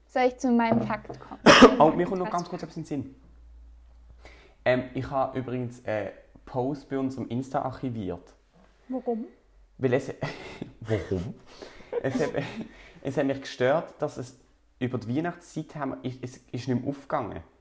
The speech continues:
Speaker 2: Es ist nicht mehr so abwechslungsweise Foto, Zitat, Foto, Zitat. Und das erinnert mich gerade so, dass wir das die Woche noch kein Zitat gepostet haben und das liegt ganz allein an mir.
Speaker 1: Ja.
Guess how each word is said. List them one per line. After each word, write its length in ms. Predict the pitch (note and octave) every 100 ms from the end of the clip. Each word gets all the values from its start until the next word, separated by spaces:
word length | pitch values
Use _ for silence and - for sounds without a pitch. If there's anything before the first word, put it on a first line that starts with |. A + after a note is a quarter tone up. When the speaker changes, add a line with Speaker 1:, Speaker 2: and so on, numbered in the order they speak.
| _ -
Speaker 2:
Es 120 | A2+
ist 80 | B2
nicht 100 | C#3
mehr 60 | C#3
so 300 | B2+ A#2+ - - _ _ _
abwechslungsweise 720 | B2+ B2+ C3+ - A#2+ C3 C3
Foto, 380 | - B2+ B2+ - B2 -
Zitat, 380 | - B2+ A#2+ A#2 -
Foto, 220 | A#2+ G#2+
Zitat. 440 | A#2 A2+ A2+ B2+
Und 120 | D3 B2+
das 160 | B2
erinnert 280 | C3 B2+ C3
mich 140 | C3+
gerade 140 | B2 A2+
so, 100 | A2
dass 180 | A2 A2+
wir 80 |
das 320 | G#2 G#2 - - - - _ _ - _ _ -
die 120 | C3
Woche 200 | B2 B2+
noch 100 | A2+
kein 100 | A#2+
Zitat 440 | A#2 A2+ G#2+ A2+
gepostet 340 | D3 C3+ C3 C3+
haben 120 | A#2+
und 100 | A2+
das 120 | A2+
liegt 200 | G#2+ -
ganz 280 | - G2+ G2+
allein 240 | B2 F2+ G2
an 160 | G2+
mir. 280 | G2+ F2+ F2+ - - - - - G4+ G#4 - A#4+ -
Speaker 1:
Ja. 380 | C4 C#4+ D4